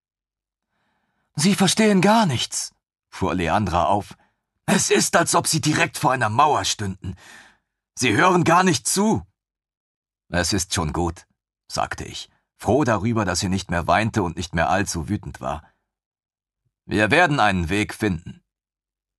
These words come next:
Meiner Erfahrung nach hörten die meisten Menschen zu, wenn sie eine Klinge an ihrem Hals verspürten. Ich wüsste nicht, warum das nicht auch für gekrönte Häupter gelten sollte. Ich hatte Glück gehabt.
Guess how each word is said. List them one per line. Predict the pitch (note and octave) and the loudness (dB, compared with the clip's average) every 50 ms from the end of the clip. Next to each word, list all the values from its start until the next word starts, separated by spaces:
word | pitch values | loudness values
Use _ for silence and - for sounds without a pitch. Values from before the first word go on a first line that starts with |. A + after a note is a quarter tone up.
| _ _ _ _ _ - - - _ _ _ _ | _ _ _ _ _ -20 -20 -20 _ _ _ _
Meiner | - D#2+ A2 C#3 E3 E3+ | 2 4 4 4 4 4
Erfahrung | C#3+ B2 G#2+ E2 - F#2+ G2+ A2+ G#2+ A#2+ C3 A#2+ | 2 2 0 0 2 2 2 2 0 -2 -2 0
nach | A2 A2 A2+ G#2+ - | 2 2 2 2 2
hörten | G2+ G#2+ A#2 - - G#2 | 0 0 0 0 -2 -4
die | E2 F2 | -4 -2
meisten | E2+ F2 F2+ G#2+ A2 - - - F2+ | 0 2 2 2 0 -2 -4 -4 -2
Menschen | F2 F#2 G2+ - - - G#2 | -2 -2 -2 -2 -2 -4 -4
zu, | - - - C3 B2 A#2 A2 G2 E2 - _ _ _ _ _ _ - | -4 -2 0 0 2 2 2 0 -2 -6 _ _ _ _ _ _ -12
wenn | - - - | -12 -10 -8
sie | - E2 | -6 -4
eine | D2+ E2 D#2+ D#2+ | -4 -2 -4 -4
Klinge | - - A2 A#2+ A#2+ A2 F#2+ | -2 0 0 2 2 2 0
an | D#2 D#2 D#2+ | 0 -2 -4
ihrem | D2 D2 E2 D#2+ - | -6 -6 -6 -6 -2
Hals | D#2 E2+ F2+ E2 - - | -2 -2 -2 -2 -6 -8
verspürten. | - E2 D2+ - - G2 G2 F2+ E2+ F2 E2+ D#2 _ _ _ _ _ _ _ _ _ _ _ _ _ - | -6 -8 -10 -6 -4 -4 -4 -4 -4 -8 -10 -10 _ _ _ _ _ _ _ _ _ _ _ _ _ -8
Ich | - F#2+ - | -6 -4 0
wüsste | - E3 D#3+ - - C3 | 2 0 0 2 0 0
nicht, | A#2+ C3 C#3+ - - - | 0 0 -2 -2 0 0
warum | A2 G2 E2+ G#2 G#2 | 0 0 2 0 0
das | F#2+ F#2+ - | 0 -2 -2
nicht | G#2+ G#2+ G#2 - | -2 -4 0 2
auch | G2+ A2 B2 - - | 2 2 2 0 -4
für | - - G2 | -2 -4 -2
gekrönte | E2+ F#2 D#2+ - - G#2 A#2 A2+ - G2+ E2+ | -2 -4 -6 -2 -2 0 0 0 0 -2 -2
Häupter | E2+ G2+ - _ - E2+ C2+ | -2 -2 -4 _ -12 -14 -12
gelten | - - B1+ B1 _ - C#2+ | -12 -12 -14 -14 _ -16 -14
sollte. | - - C2+ C2+ - - E2+ E2 _ _ _ _ _ _ _ _ _ _ _ _ _ _ _ _ _ _ _ _ _ _ _ _ _ - | -12 -10 -12 -12 -14 -14 -18 -18 _ _ _ _ _ _ _ _ _ _ _ _ _ _ _ _ _ _ _ _ _ _ _ _ _ -2
Ich | - D3 B2 - | -2 0 0 2
hatte | A#2+ G#2+ - F2+ D#2+ | 0 0 0 -2 -4
Glück | - G2 A2+ - - | -2 -2 -2 -2 -4
gehabt. | - D2 B1+ - G#1+ G#1 G#1 _ - - | -6 -6 -6 -6 -8 -8 -10 _ -16 -20